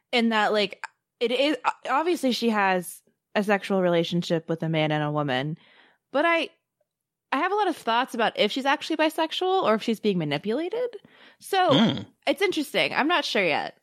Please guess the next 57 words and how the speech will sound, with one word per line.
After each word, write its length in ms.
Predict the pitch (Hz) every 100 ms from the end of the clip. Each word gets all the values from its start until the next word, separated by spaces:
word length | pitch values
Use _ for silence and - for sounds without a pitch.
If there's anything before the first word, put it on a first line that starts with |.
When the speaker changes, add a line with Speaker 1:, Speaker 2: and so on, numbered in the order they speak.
| -
Speaker 1:
I'm 80 |
not 160 | 277 302
sure 100 | 285
how 100 | 247
I 120 | 196
feel 180 | 190 160
about 180 | 92 82
it 100 | 98
quite 220 | 202 165
yet, 320 | - 90 - 208
but 100 | 285
it 80 | 339
definitely 420 | 453 440 415 294
is 100 | 247
bise-, 200 | 165 180
like, 240 | - 233
I 200 | - 262
feel 480 | - 349 359 320 - -
the 80 |
bisexual 640 | 208 185 180 - - - -
vibes 320 | - - -
from 120 | -
that 140 | - -
movie. 160 | 123
Speaker 2:
A 60 | 226
lot 140 | 202
of 80 | 107
people 320 | 113 98 95
have, 180 | 92 -
have, 240 | 113 92 -
uh, 220 | 104 101 95
claimed 300 | - 98 90
it 80 | 78
as, 240 | 76 - -
as 140 | -
bisexual 560 | - 71 - - - 64
for 100 | -
sure. 220 | - 240
Speaker 1:
Yeah, 300 | 294 175 170 - - -
which 180 | 240 254
I 120 | 254
love 260 | 196 170 170
because 440 | 196 196 175 - _ _ _ _ _ 196
bisexuality 840 | 196 175 170 - 147 135 123 82
is, 140 | 175
like, 180 | 160 165
not 200 | 170 -
really 240 | 160 160
seen 420 | 196 220 240 359 370
in 140 | 277
a 60 | 311
lot 200 | 285 285
of 100 | 294
horror 520 | 311 277 285 277 311
or 220 | 247 269
in 240 | 180 226 220
general 500 | 190 196 220 269